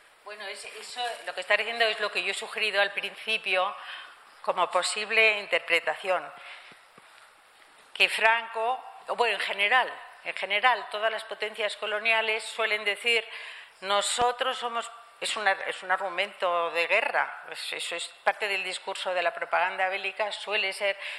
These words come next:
"Nosotros estamos obligados a colonizaros, pero realmente nosotr-, nosotros somos más bien fraternales y nos vemos obligados a estar aquí para evitar que entren otros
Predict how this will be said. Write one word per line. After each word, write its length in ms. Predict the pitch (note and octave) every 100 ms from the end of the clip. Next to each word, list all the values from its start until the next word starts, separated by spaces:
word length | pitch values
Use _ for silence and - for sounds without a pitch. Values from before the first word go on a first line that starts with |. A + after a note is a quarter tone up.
| -
"Nosotros 500 | F#3+ G3 A#3 A#3 A#3+ A#3
estamos 440 | A3 A3 A3+ A3+
obligados 840 | A3+ G#3+ G#3 A3 A3+ G#3 E3+ E3+ F#3
a 160 | E3
colonizaros, 1000 | - E3 F3 E3+ F3 - A3+ A3+ A3 A3+ -
pero 200 | F#3+ F#3+
realmente 520 | F#3+ F#3+ G3+ G3+ G#3
nosotr-, 480 | G3+ F#3+ G#3+ G3+ - -
nosotros 460 | G3 - G3+ G#3+
somos 400 | - G3+ G#3 G3+
más 140 | G#3 F#3
bien 180 | G3+ G3
fraternales 960 | G3 F3+ F3+ G3 G#3 G#3+ G3+ G#3+ - - - - -
y 80 | G3+
nos 160 | F#3 F#3+
vemos 320 | G3 A3 G#3+
obligados 680 | G#3 G#3+ G3+ A#3 A#3 G3+ F#3+
a 60 |
estar 300 | F3+ - G#3
aquí 360 | A3 A3 B3+ C4+
para 140 | G3 F#3
evitar 520 | F3+ F3+ G3+ A3 A3+
que 120 | G3+
entren 340 | G#3 G#3 G#3+ A3+
otros 540 | A#3+ A#3+ B3 C#4+ -